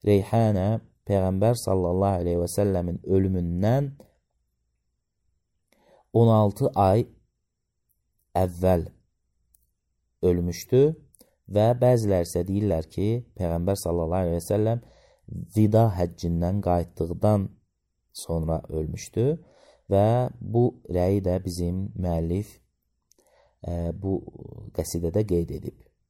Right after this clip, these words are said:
Yəni, bu barədə ixtilaf var, lakin bizim müəllifin rəyinə görə Reyhanə məhz Peyğəmbər sallallahu əleyhi və səlləm, ə, vida həccindən qayıtdıqda dünyasını dəyişmişdi.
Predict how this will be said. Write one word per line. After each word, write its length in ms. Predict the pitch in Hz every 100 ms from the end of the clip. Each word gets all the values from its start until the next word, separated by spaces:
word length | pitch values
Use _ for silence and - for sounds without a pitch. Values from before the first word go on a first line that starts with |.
| _ _ _ _ _ _ _ _
Yəni, 180 | - 113
bu 100 | 117
barədə 380 | 110 90 87 95
ixtilaf 440 | - - 107 113
var, 200 | 147 156 -
lakin 400 | - 101 101 95
bizim 280 | 90 95 92 -
müəllifin 640 | 90 87 85 85 92 92
rəyinə 460 | - 87 85 87 90
görə 340 | 90 95 127 156 - _ _ _ _ -
Reyhanə 800 | 92 90 87 - 104 90 101 117
məhz 320 | 95 92 -
Peyğəmbər 460 | - 85 87 101 104
sallallahu 320 | 87 85 87
əleyhi 80 | -
və 80 |
səlləm, 340 | 92 85 82 92 - _ _ _ _ _ _ _ _ _
ə, 80 | 95 90 82 82
vida 260 | 101 104
həccindən 540 | 107 92 - 90 95 101
qayıtdıqda 680 | 90 87 - 85 - 98 98 - -
dünyasını 560 | 90 87 78 - 85 85 90
dəyişmişdi. 760 | 90 87 85 - 85 - 85